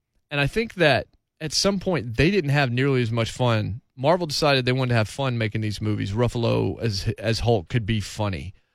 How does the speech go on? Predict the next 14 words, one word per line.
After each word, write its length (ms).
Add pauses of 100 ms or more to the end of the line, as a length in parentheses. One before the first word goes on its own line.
(140)
like 140
he 60
was 200
in 100
Endgame. 360
He 100
was 120
tremendous 540
in 80
Endgame. 600
That 160
character 320
was 180
awesome. 520